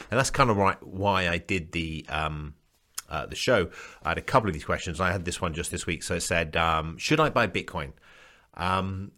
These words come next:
<sighs> and it was a tricky one, and I basically answered and said, "Hey, look, it's like this. Bitcoin or cryptocurrencies are not investments, they're commodities. So don't have it as your main investment portfolio. But if you wanna buy a cryptocurrency, Bitcoin or whatever you might wanna buy,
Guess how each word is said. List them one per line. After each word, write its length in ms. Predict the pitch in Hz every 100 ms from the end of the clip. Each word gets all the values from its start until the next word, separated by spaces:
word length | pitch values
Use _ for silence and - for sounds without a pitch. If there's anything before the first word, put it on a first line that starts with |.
| _ _ _
<sighs> 400 | _ _ - _
and 720 | - - - - - _ 117
it 0 |
was 140 | 131 123
a 40 |
tricky 320 | - 170 139
one, 220 | 101 80
and 100 | 87
I 100 | 110
basically 480 | 131 143 147 120 -
answered 380 | 110 113 - 87
and 80 | 85
said, 280 | - 82 -
"Hey, 100 | 85
look, 260 | 78 - -
it's 180 | 82 110
like 200 | 95 80
this. 280 | 80 - - _ - _ _ _ _ _
Bitcoin 540 | 98 90 147 147 165 117
or 60 |
cryptocurrencies 840 | - 147 127 117 110 107 - 98 -
are 40 |
not 240 | 95 98 85
investments, 500 | 82 80 - 64 -
they're 120 | 85
commodities. 640 | - 80 71 - 67 - - _ _
So 200 | - 95
don't 380 | 90 131 131 -
have 240 | 110 95
it 80 | 71
as 80 | 85
your 100 | 82
main 400 | 85 85 85 76
investment 440 | 80 78 - 78
portfolio. 540 | - - 78 73 71 - _ - - - _
But 220 | 143 - -
if 280 | 151 - 135
you 180 | 151
wanna 280 | 135 135 139
buy 360 | 123 127 131 127
a 80 | - - _
cryptocurrency, 800 | - 135 - 123 135 127 113 156
Bitcoin 380 | 113 98 - 110
or 60 | 98
whatever 360 | 95 95 92
you 80 | 95
might 180 | 90 -
wanna 160 | 90 87
buy, 320 | 90 110